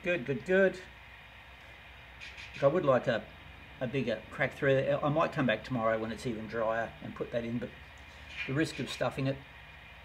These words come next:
Um, this is really nice here. I like that. And these little ridges. Yeah.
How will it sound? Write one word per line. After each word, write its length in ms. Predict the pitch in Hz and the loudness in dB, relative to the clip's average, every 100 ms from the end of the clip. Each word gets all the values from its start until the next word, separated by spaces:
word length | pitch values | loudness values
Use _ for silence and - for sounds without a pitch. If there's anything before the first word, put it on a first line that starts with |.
| - - - - - | -20 -20 -20 -18 -4
Um, 680 | 117 117 113 113 113 117 127 - - - - - | -2 0 0 -2 -2 -4 -6 -12 -18 -18 -18 -4
this 160 | 151 147 | -2 -2
is 120 | 101 | -4
really 300 | 113 110 95 | -4 -2 -2
nice 300 | 104 107 98 | -2 -2 -2
here. 180 | 127 95 | -4 -2
I 100 | 87 | -2
like 240 | 101 90 | -2 -2
that. 220 | - 85 - - - - | -2 -2 -4 -12 -16 -10
And 120 | 101 | -6
these 140 | 101 | -6
little 140 | 113 90 | -6 -4
ridges. 460 | 123 139 226 233 - - - - - - - - - - - - - | -2 2 2 2 -2 -12 -18 -18 -18 -18 -16 -16 -14 -14 -14 -6 6
Yeah. 200 | 262 | 6